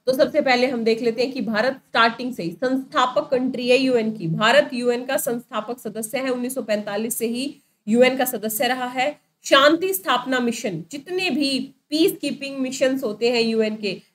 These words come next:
ऐतिहासिक रूप से सबसे बड़े भागीदारों में से एक है, सबसे बड़ा भागीदार नहीं है, सबसे बड़े भागीदारों में से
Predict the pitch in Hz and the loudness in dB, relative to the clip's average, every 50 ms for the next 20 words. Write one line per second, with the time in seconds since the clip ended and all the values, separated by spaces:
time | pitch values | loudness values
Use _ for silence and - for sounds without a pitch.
0 | _ - 254 262 - 339 339 320 254 269 311 - 330 320 302 277 269 - - - | _ -4 -2 0 2 0 2 2 2 0 0 0 -2 -4 -4 -4 -8 -6 -4 -4
1 | 311 311 - 311 247 - - 330 277 220 170 196 262 285 349 339 269 254 240 233 | -4 -2 0 -2 -2 -2 -2 -4 -2 -2 2 4 4 6 4 4 2 0 0 0
2 | 226 247 226 233 226 226 226 226 220 220 - 240 - - 180 175 160 165 - - | 2 2 0 0 0 0 -2 -2 -4 -4 -4 -6 -6 -6 -6 -8 -8 -10 -10 -10
3 | - 247 247 - 302 233 269 277 277 285 269 254 233 220 240 226 233 233 226 220 | -8 -8 -2 0 0 2 4 4 2 2 2 0 0 0 0 0 2 2 0 0
4 | 214 226 320 359 - 302 262 - 294 226 220 254 262 285 240 254 214 208 208 214 | -2 -4 -6 -4 -4 -6 -4 -4 -2 -2 2 4 4 4 4 2 -2 -2 -2 -2
5 | 208 208 202 208 208 208 202 196 208 - 285 339 427 427 | -2 -2 -2 -4 -4 -6 -8 -8 -4 0 0 0 0 -2